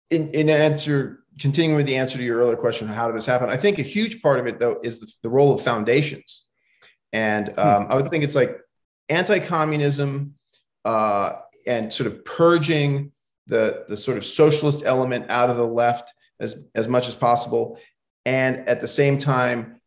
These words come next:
Speaker 1: foundations investing heavily in,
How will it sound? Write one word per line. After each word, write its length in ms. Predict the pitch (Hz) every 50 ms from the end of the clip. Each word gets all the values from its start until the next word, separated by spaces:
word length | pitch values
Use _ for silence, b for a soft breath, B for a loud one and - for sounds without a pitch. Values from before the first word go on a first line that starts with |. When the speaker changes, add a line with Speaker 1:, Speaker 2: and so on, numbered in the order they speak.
| _ _ _ _ _
Speaker 1:
foundations 880 | - 135 131 127 131 139 143 151 156 147 - 147 139 131 123 - - 120
investing 580 | 120 113 110 131 131 131 131 - 135 123 120
heavily 680 | 123 - - 147 143 139 139 131 131 127 120 113 80 92
in, 360 | 113 113 113 113 110 107